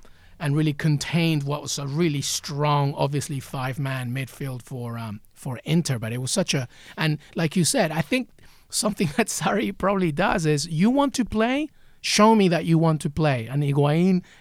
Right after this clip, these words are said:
you could see how, how much that goal meant to him, uh, when, when, you know, he helped Juventus grab the lead. It was, it was a really great game. Another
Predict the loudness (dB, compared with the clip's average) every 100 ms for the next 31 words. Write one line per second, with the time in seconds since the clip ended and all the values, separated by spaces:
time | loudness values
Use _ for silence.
0 | 0 0 4 2 2 0 0 0 2 0
1 | -6 _ _ -20 -10 -8 -2 0 2 2
2 | 2 2 0 2 2 4 2 2 0 -4
3 | -4 -8 -10 -14 _ -20 -10 -6 -4 -6
4 | -4 -2 0 0 0 0 -4 -2 0 0
5 | 0 0 0 0 0 0 -2 -4 -4 -4
6 | -6 -2 -2 -2 -8 -20 -20 -20 -4 0
7 | 0 2 0 2 2 2 2 -2 -2 -2
8 | 0 0 0 2 2 2 0 2 0